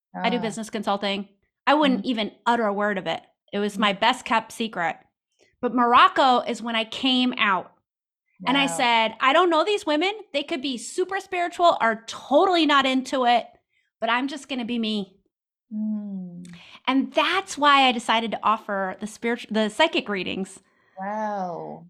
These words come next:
Speaker 1: 'Cause I thought, "I, I, this, let me just practice this," right?
Speaker 2: Yeah, yeah.
Speaker 1: So then, so that, so that was my big coming out party.
Speaker 2: Mm-hmm.
Speaker 1: And everybody was, a-, a-, people had varying levels of into spirituality or not, but everybody was just so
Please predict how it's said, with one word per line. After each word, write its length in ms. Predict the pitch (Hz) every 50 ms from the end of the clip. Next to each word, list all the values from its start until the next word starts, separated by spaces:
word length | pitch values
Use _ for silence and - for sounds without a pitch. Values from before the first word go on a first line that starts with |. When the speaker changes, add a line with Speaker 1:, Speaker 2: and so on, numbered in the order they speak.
| _
Speaker 1:
'Cause 200 | - - 262 247
I 120 | 285 269 262
thought, 360 | 262 285 247 233 226 - - -
"I, 240 | - 240 254 254 - -
I, 120 | 226 240 247
this, 240 | 233 294 285 285
let 200 | 294 - 262 277 302
me 80 | 359
just 200 | 330 311 285 -
practice 580 | - - - 247 247 269 262 - 254 220 214 -
this," 400 | - - - - - - - -
right? 400 | 220 202 202 214 233 269 311 294
Speaker 2:
Yeah, 200 | 311 320 330 320 285 247 202 170 165 _ _
yeah. 480 | 202 220 240 262 247 202 170 156 160 165 175 _ _ _ _ _ _ _ _ _ _
Speaker 1:
So 200 | - - 320 302
then, 640 | 254 320 359 403 403 359 285 254 247 247 269 269 - - _
so 100 | - -
that, 240 | 277 311 339 - -
so 140 | - - 285
that 160 | 330 349 -
was 160 | 294 285 262
my 200 | 262 254 262 269
big 520 | 247 214 - 226 226 214 208 196 - _ - _ _ _
coming 320 | - - 254 233 220 214 202
out 220 | 190 190 - -
party. 440 | - - 202 185 185 185 202 254 262
Speaker 2:
Mm-hmm. 480 | - - - - - _ - 190 208 233 - -
Speaker 1:
And 120 | 247 247 -
everybody 440 | - 359 359 466 508 523 466 392 302
was, 340 | 269 262 247 254 - - _ -
a-, 280 | 208 - - - 220
a-, 60 | 208 226
people 260 | - 359 403 480 427
had 160 | 330 262 214 208
varying 600 | 233 247 247 254 262 269 262 247 233 226 220 214
levels 420 | 214 214 208 226 226 220 214 214
of 260 | 214 202 196 185 - _ _ _ _ _ _
into 840 | - 269 262 269 269 269 - - 262 240 240 233 226 220 214 208 214 214
spirituality 800 | - - - - 247 233 226 220 - 220 220 220 220 220 220 208
or 40 | 202
not, 240 | 220 247 247 - -
but 140 | 233 226 - -
everybody 460 | 311 370 403 427 494 480 427 381 339
was 180 | 294 285 254
just 260 | - 269 262 262 - -
so 640 | - 277 262 254 262 262 269 269 269 262 254 254